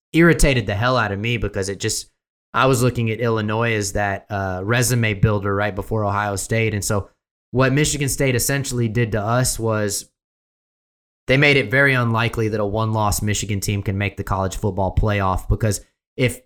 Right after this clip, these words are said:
if Illinois would have kept winning and been a, a ten, eleven, twelve team, and we beat them heading into the Columbus, and then we, and then we, yeah, I, I hate to say, say these words out loud, but then we dropped the game in Columbus,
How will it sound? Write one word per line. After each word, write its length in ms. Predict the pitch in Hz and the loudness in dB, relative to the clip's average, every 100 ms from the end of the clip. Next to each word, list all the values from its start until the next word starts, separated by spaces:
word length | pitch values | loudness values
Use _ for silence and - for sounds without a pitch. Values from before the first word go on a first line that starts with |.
| - | -6
if 160 | 123 | 0
Illinois 380 | 151 175 160 160 | 2 4 4 4
would 120 | 143 | 2
have 100 | 127 | 2
kept 240 | - 123 113 | 2 2 0
winning 400 | 120 135 135 123 | 0 0 0 -2
and 100 | 107 | -2
been 160 | 117 | -2
a, 220 | 113 110 104 | -2 -4 -6
a 60 | |
ten, 340 | 113 131 120 117 | -4 0 2 2
eleven, 360 | 113 113 107 | 0 -2 -2
twelve 380 | 104 - 110 110 | -2 0 2 0
team, 440 | - 120 113 110 104 _ _ _ | -2 -2 -2 -4 -8 _ _ _
and 160 | 117 117 | -4 0
we 100 | 120 | 0
beat 400 | 98 123 127 127 | 0 0 0 0
them 380 | 135 135 135 127 _ _ _ _ - | -2 -2 -4 -10 _ _ _ _ -2
heading 300 | 131 127 117 | 2 2 2
into 340 | 123 135 143 | 2 2 0
the 120 | 131 135 | -2 -4
Columbus, 540 | - 143 143 143 143 - | -2 0 0 0 -2 -2
and 120 | 120 | -2
then 160 | 117 113 | -2 -2
we, 220 | 113 110 | -4 -4
and 160 | 123 | -4
then 100 | 123 | -2
we, 360 | 117 113 113 113 _ _ _ _ _ _ _ _ | 0 -2 -4 -8 _ _ _ _ _ _ _ _
yeah, 120 | 123 | -2
I, 220 | 104 113 | -2 -2
I 20 | 117 | 0
hate 220 | 143 135 | 0 -2
to 80 | - | -2
say, 300 | 127 123 120 | 0 0 0
say 200 | - 127 | 0 2
these 180 | 117 | 2
words 220 | 110 117 113 | 0 0 0
out 160 | 104 | 0
loud, 200 | 120 117 | 0 0
but 140 | 113 113 | -2 -2
then 140 | 120 | 0
we 80 | 117 | -2
dropped 400 | 95 117 123 - | 0 0 0 -2
the 100 | 127 | -2
game 280 | 127 120 117 | -2 -2 -2
in 100 | 107 | -2
Columbus, 720 | 117 127 147 123 110 - | -2 0 2 0 -2 -4